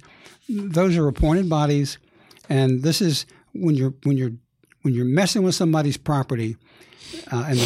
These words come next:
values of their property, they're, these need to be the elected officials. They, they need to be an unvarnished position to, um, feel the brunt of whatever this decision is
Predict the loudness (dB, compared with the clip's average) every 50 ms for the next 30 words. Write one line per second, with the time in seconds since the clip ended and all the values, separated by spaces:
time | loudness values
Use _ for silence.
0 | 0 0 0 2 2 4 4 4 2 2 0 0 -2 -4 -4 -2 -2 -2 -2 -2
1 | -2 -2 -2 -2 -4 -6 -14 -20 -20 -20 -20 _ -12 -10 -10 -10 -12 -16 -18 -18
2 | -14 -8 -4 -2 -2 -2 -2 -2 -2 -2 -2 0 0 0 0 0 0 0 0 0
3 | 0 0 -2 -2 -4 -6 -8 -6 -6 -6 -6 -6 -6 -10 -6 -4 -4 -4 -2 0
4 | 0 2 2 2 0 0 -2 0 0 2 2 2 2 0 -4 -10 -20 -20 -20 -20
5 | -20 -20 _ _ -4 -4 -2 0 0 0 0 0 -2 -2 0 0 2 2 0 0
6 | -2 -4 -6 -12 -20 _ _ _ -4 -2 0 0 0 0 -2 -2 -2 -4 -4 -6
7 | -10 -18 -20 -20 _ _ -8 -2 0 2 2 2 2 2 0 0 -2 -4 -6 -6
8 | -4 -4 -4 -6 -8 -12 _ _ _ -20 -20 _ _ _ _ _ _ -16 -14 -10
9 | -4 -2 0 0 0 0 -2 0 0 0 0 0 -2 -4 -4 -2 -2 -2 -4 -4
10 | -4 -2 0 0 0 0 0 0 -2 -2 -6 -4 -2 -2 -2 0 0 -2 0 0
11 | 0 -2 -2 -4